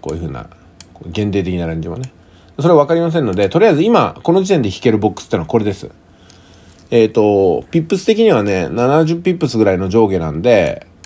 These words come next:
レンジ内オプションも取りますけども、今回はレンジ内オプションはまだね、まだ考えずに、しばらく様子を見てですね、どこまでこれが落ちていくのか。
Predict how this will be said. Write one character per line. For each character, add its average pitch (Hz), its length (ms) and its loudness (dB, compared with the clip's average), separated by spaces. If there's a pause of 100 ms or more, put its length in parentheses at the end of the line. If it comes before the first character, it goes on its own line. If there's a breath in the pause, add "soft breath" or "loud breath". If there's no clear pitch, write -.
(120)
レ 156 120 4
ン 180 60 2
ジ 175 80 0
内 185 140 2
オ 185 60 2
プ 160 60 -6
シ 143 80 -2
ョ - 20 2
ン 104 60 -2
も 92 80 -4
取 117 160 2
り 135 60 2
ま 151 80 0
す 156 80 -10
け 101 80 -6
ど 85 100 -4
も、 95 440 -2 (120)
今 208 220 0
回 139 180 2
は 110 220 4
レ 117 100 0
ン 143 80 -2
ジ 147 100 -4
内 165 100 2
オ 165 40 0
プ 156 80 -6
シ - 100 -4
ョ 110 40 2
ン 98 60 0
は 95 120 0
ま 117 120 2
だ 95 100 0
ね、 87 100 -4
ま 147 120 0
だ 165 120 2
考 98 240 -6
え 98 100 0
ず 82 100 -6
に、 90 360 -6 (280 loud breath)
し - 160 -8
ば 202 100 6
ら 147 120 4
く 92 240 -4
様 143 140 4
子 151 120 -2
を 165 60 2
見 175 140 0
て 95 100 -4
で 65 100 -10
す - 120 -14
ね、 98 260 -6 (400 loud breath)
ど 208 140 4
こ 214 100 -2
ま 185 100 2
で 175 80 0
こ 117 140 2
れ 110 80 4
が 104 220 4
落 113 120 -4
ち - 80 -16
て 95 100 -4
い 82 80 -4
く - 100 -8
の 73 120 -6
か。 65 200 -10